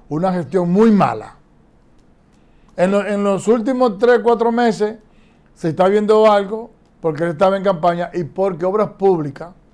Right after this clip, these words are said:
está faltando. Entonces se ve algo. Pero usted le pregunta,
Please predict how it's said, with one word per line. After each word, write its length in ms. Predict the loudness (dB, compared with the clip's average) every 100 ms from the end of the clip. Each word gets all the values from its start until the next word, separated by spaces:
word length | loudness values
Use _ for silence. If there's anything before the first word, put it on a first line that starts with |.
| _ _ _ _ _ _
está 360 | -8 -4 -2 -2
faltando. 680 | -2 -6 -6 -10 -14 -18 -20 _ _ _ _ _ _ -14
Entonces 360 | -8 -6 -2
se 120 | 0
ve 140 | 0 -2
algo. 300 | -4 -12 -20 _ _ _ _ _ _ _ _ _ _ 0
Pero 600 | 4 6 8 6 2 -6 _ _ _ _
usted 360 | 0 2 6 6
le 100 | 6
pregunta, 680 | 4 6 4 2 -2 -10